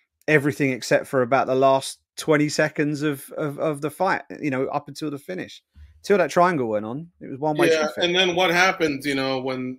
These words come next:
Speaker 2: the, the testing comes in, how it would have really, really ruined everything.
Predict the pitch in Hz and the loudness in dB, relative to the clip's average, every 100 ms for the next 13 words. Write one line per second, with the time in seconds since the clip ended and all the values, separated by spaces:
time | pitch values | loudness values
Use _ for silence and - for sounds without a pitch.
0 | 120 120 117 117 113 _ _ _ _ _ | -4 -2 0 -2 -4 _ _ _ _ _
1 | _ _ _ _ - 120 113 110 110 - | _ _ _ _ -10 -4 -2 -2 -4 -2
2 | 151 147 - 127 117 127 120 117 123 120 | 0 0 -2 -4 -2 -6 -6 -4 -2 0
3 | 117 117 117 117 117 127 120 113 127 120 | -2 -4 -2 -2 -2 -2 -2 -2 -2 -2
4 | 117 117 113 107 117 120 120 117 120 117 | -2 -2 -2 -2 -4 -4 -2 -2 -2 -6
5 | 117 117 | -10 -12